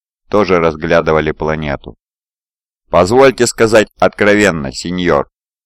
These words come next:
Лев кивнул, не отрывая глаз от Окулюса.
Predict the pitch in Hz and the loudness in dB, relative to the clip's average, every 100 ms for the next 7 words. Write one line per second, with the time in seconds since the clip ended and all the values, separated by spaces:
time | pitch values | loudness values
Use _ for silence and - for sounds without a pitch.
0 | _ _ _ - 98 113 - 113 104 98 | _ _ _ -6 0 0 0 -4 -2 -2
1 | 71 - _ 92 92 90 87 90 90 82 | -4 -10 _ -4 -2 0 0 2 4 4
2 | 80 90 87 - _ - 85 - 90 - | 2 2 2 0 _ -8 -8 -4 -4 -4
3 | 71 65 - - | -8 -8 -12 -18